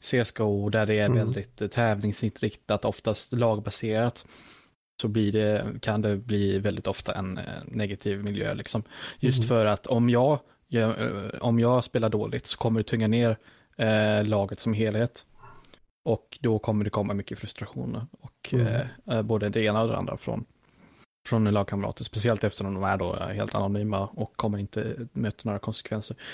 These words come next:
Speaker 1: Så det är väl på senare tid sådär, men alltså det, det som vi pratade där, där det liksom n-, närmare, eh, folk som jag nästan känner som följer med mig på, på, på nätet, det har jag inte upplevt. Men däremot liksom allmänt, eh, liksom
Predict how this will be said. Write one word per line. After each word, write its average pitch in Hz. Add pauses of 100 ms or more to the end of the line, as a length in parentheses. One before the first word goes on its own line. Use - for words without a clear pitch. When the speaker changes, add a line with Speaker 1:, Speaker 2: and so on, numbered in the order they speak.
(180)
Speaker 1:
Så -
det 127
är 139
väl 143
på 143
senare 117
tid 107
sådär, 95
men 101
alltså 110
det, 117
det 120
som 113
vi 107
pratade 110
där, 101
där 107
det 104
liksom 104 (420)
n-, 120
närmare, 107 (280)
eh, 107 (340)
folk 113
som 117
jag 107
nästan 110
känner 110
som 104
följer 104
med 104
mig 104
på, 110
på, -
på -
nätet, 117
det 120
har 117
jag 104
inte -
upplevt. - (320)
Men 113
däremot 104
liksom 107 (920)
allmänt, 107 (120)
eh, 113
liksom 104